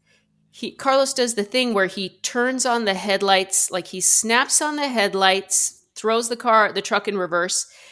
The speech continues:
and does the thing where he puts his arm, you know, you put your arm behind the, the person to your right,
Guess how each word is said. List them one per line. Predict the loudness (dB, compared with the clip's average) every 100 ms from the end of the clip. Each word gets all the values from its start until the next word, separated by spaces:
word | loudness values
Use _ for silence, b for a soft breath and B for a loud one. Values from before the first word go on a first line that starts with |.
| B _
and | 0 0 0 -6 -14 _ _ _
does | -2 -2 -2
the |
thing | 0 2 2 2
where | 0
he | -2 -6
puts | -6 -4
his | -2 0
arm, | 2 0 -2 -2
you | -2
know, | 0
you | -2
put | -4 -4
your | -2
arm | -2 -2 -2
behind | -2 0 0 -2 -6 -14 b b _
the, | -2 -2 -2 -8 -10
the | -8 -8
person | -4 -4 -2 -4 -6 -10 _ _ _ -10
to | -8
your | -6 0
right, | 4 4 4 -4